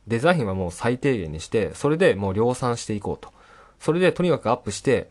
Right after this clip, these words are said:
アップした結果、そのデータを見たい、データを取りたい。こういうふうに考えてやってました。で、そうするとやっぱ三十本アップしました。で、三十本のデータを取れますと。そしたらじゃあ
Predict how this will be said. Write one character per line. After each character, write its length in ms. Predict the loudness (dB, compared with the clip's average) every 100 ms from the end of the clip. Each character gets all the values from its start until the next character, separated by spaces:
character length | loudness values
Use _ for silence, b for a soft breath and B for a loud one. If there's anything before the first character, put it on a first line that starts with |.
| b b b b _ -2
ア 80 |
ッ 40 | -2
プ 200 | 0 -4
し 120 | -2
た 120 | -2
結 260 | 0 -2 -2 _ -2
果、 260 | 2 2 -2 -16
そ 120 | -6
の 100 | -4
デ 260 | 2 4 4
ー 20 |
タ 160 | 4 4
を 160 | 4 0
見 160 | -4 0
た 160 | 0
い、 80 | 0
デ 200 | 0 0
ー 40 | 2
タ 100 | 2
を 80 |
取 220 | 2 0 0
り 40 |
た 120 | -4
い。 100 | -4 -4
こ 140 | 0
う 20 | 2
い 20 |
う 40 |
ふ 40 | 2
う 40 |
に 80 | -2
考 260 | -2 -2 -2
え 60 | -4
て 200 | -6 -6
や 100 | -6
っ 60 | -4
て 100 | -6
ま 80 |
し 100 | -6
た。 120 | -10 -14 B B B B
で、 80 | -2
そ 140 | 0
う 20 |
す 120 | 4 2
る 80 |
と 100 | 4
や 100 | 0
っ 40 | 0
ぱ 80 | -2
三 260 | 0 2
十 120 | 2 0
本 340 | 0 0 0
ア 80 | -2
ッ 40 |
プ 160 | -2 -4
し 120 | -6
ま 100 | -8
し 80 | -8
た。 180 | -12 -14 b b b -14
で、 80 | -2
三 220 | 0 2
十 120 | -2
本 280 | 0 0 2
の 140 | 0
デ 240 | 2 0 2
ー 20 |
タ 120 | 2
を 40 |
取 160 | 2 -2
れ 60 | -2
ま 120 | -6
す 80 | -10
と。 160 | -18 -20 b b b b
そ 140 | -4
し 80 | 0
た 120 | 2
ら 100 | 2
じ 100 | 2
ゃ 160 | 0
あ 60 | -2